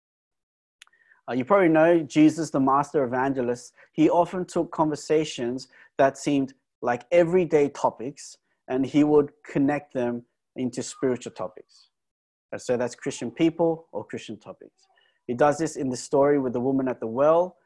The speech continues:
and I won't read the passage, but he takes the topic of water and he t-, brings it into a spiritual level because he starts talking about living water that quenches all thirst.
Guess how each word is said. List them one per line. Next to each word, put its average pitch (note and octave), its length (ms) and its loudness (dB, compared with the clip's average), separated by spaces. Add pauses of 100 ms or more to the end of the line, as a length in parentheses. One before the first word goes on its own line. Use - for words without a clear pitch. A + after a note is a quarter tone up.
(160)
and B2 100 -4
I B2+ 60 0
won't C#3 200 -2
read B2+ 180 -6
the B2+ 60 -12
passage, D3+ 540 -6
but A#2+ 140 -6
he C#3 120 -6
takes C#3+ 280 -6
the - 80 -16
topic - 360 -6
of G#2+ 180 -6
water F3 500 4 (560)
and B2 80 -6
he B2+ 140 -2
t-, C3 440 -18 (100)
brings C#3 200 0
it C#3 80 0
into C3+ 180 -6
a C3 40 -4
spiritual E3 500 -2
level E3 420 -2
because B2+ 160 -10
he B2+ 80 -10
starts C3 300 -4
talking C3 240 -8
about A#2+ 220 -4 (240)
living C#3 380 2
water D3 300 2
that C3+ 180 -4
quenches C3+ 360 -8
all A#2+ 140 -4
thirst. D3+ 440 -2